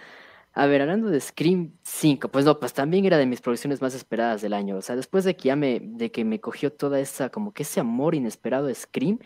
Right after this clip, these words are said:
porque en parte me trajo una pequeña nostalgia, no de Scream como tal, sino de algunas épocas donde era más pequeño y mi primo estaba obsesionadísimo con películas como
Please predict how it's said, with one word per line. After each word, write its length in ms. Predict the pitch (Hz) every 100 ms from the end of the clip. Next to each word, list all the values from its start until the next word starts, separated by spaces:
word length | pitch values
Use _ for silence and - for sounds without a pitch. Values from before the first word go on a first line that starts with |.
| - - - - _ -
porque 240 | 196 220
en 80 | 220
parte 360 | - 349 -
me 140 | 302 160
trajo 400 | - 160 208 208
una 220 | 160 123
pequeña 300 | - - 185
nostalgia, 640 | 127 113 - 151 - 156 -
no 200 | 143 220
de 100 | 208
Scream 340 | - 139 170
como 280 | 170 113 98
tal, 300 | - 113 95 _ _ _ -
sino 480 | - 139 175 190 165
de 200 | 151 143
algunas 400 | 147 185 208 165
épocas 560 | 156 156 139 120 - -
donde 200 | 110 113
era 360 | 117 110 101
más 260 | 95 101 110
pequeño 540 | - - 147 139 147 _ _ _
y 80 | 214
mi 100 | 208
primo 480 | 202 - 151 151 175 _
estaba 280 | - - 107
obsesionadísimo 920 | - 110 - 107 101 117 - 113 -
con 140 | -
películas 520 | - 220 220 - 101 -
como 300 | - -